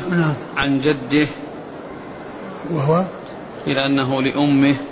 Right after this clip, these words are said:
Speaker 1: نعم.
Speaker 2: عبد الله بن يزيد الخطمي،
Speaker 1: نعم.
Speaker 2: صحابي صغير،
Speaker 1: نعم.
Speaker 2: أخرج له أصحاب الكتب.
Speaker 1: نعم.
Speaker 2: هذه المنهيات أو المكروهات على أي الكراهة تنزل في هذا الباب؟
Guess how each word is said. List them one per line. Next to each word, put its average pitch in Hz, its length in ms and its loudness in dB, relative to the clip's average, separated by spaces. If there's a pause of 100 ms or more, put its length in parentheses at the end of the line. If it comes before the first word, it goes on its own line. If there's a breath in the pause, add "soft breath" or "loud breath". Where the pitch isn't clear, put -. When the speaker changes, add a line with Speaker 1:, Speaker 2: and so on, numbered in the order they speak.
(260)
Speaker 1:
نعم. 170 200 2
Speaker 2:
عبد 131 180 -2
الله 135 300 4
بن 131 100 2
يزيد 131 360 4
الخطمي، 139 600 4
Speaker 1:
نعم. 139 100 -4
Speaker 2:
صحابي 135 720 4
صغير، 135 540 4 (100)
Speaker 1:
نعم. 165 160 4
Speaker 2:
أخرج 139 180 2
له 127 140 4
أصحاب 127 320 2
الكتب. 127 400 2 (240)
Speaker 1:
نعم. 151 180 2 (1200)
Speaker 2:
هذه 143 380 4
المنهيات 127 1040 6
أو 123 140 4
المكروهات 123 800 2 (1200)
على 131 300 2
أي 143 240 4
الكراهة 131 520 4 (120)
تنزل 123 640 2 (500)
في 123 120 2
هذا 123 220 2
الباب؟ 117 420 2